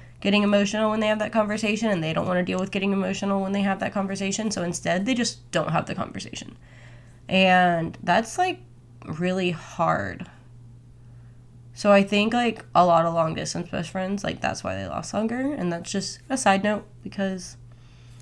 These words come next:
I'm looking at pictures of my best friends that are behind the camera, and it's making me really happy while I'm talking about all the sad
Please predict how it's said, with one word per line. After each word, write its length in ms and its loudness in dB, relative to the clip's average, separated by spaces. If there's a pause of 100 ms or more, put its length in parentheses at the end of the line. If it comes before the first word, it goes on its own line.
(340)
I'm 140 4
looking 300 0
at 260 -2
pictures 320 -4
of 80 -8
my 120 0
best 200 -4
friends 280 -6
that 100 -8
are 80 -6
behind 440 -6
the 60 -8
camera, 440 -6 (120)
and 300 -4
it's 140 -10
making 260 -4
me 120 -4
really 200 -4
happy 380 -4
while 180 -2
I'm 100 -4
talking 280 -6
about 180 -4
all 160 2
the 100 -4
sad 460 -4